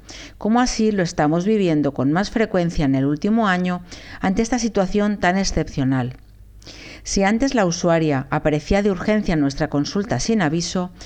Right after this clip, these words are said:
ahora ha sido necesario hacer un cribado telefónico para valorar lo que era preciso ver de forma presencial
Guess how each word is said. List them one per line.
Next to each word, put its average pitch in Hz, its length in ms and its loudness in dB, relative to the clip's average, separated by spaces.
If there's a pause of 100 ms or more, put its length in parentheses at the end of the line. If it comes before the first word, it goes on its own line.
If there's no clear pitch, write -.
(300)
ahora 254 440 4 (300)
ha 196 100 0
sido 220 280 0
necesario 196 540 0
hacer 196 380 0
un 196 120 -2
cribado 202 440 2
telefónico 185 760 0
para 160 180 2
valorar 151 520 2 (360)
lo 185 100 2
que 196 120 2
era 226 140 2
preciso 214 460 0
ver 202 240 2
de 151 80 0
forma 156 340 -2
presencial 202 760 0